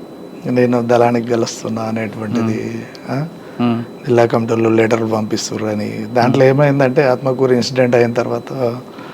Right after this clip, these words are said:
Speaker 2: ఆత్మకూరు పోలీసుని ఎందుకని టార్గెట్ చేశారు?
Speaker 1: మాధవ్ ఎన్కౌంటర్కి నిరసనగా.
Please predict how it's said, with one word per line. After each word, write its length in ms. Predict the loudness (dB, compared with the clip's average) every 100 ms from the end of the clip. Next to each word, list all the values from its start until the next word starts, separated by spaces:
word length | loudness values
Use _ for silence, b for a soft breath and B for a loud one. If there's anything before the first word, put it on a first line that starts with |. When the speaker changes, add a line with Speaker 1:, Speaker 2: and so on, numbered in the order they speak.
| B
Speaker 2:
ఆత్మకూరు 460 | 4 6 6 10 10
పోలీసుని 420 | 8 6 6 4
ఎందుకని 260 | 6 4
టార్గెట్ 340 | 6 6 4 -2
చేశారు? 300 | -6 -6 -8 -10 -16 -14 B B B B B B 4
Speaker 1:
మాధవ్ 300 | 8 10 10
ఎన్కౌంటర్కి 600 | 6 2 -4 -6 -8 -8
నిరసనగా. 560 | -8 -8 -8 -8 -8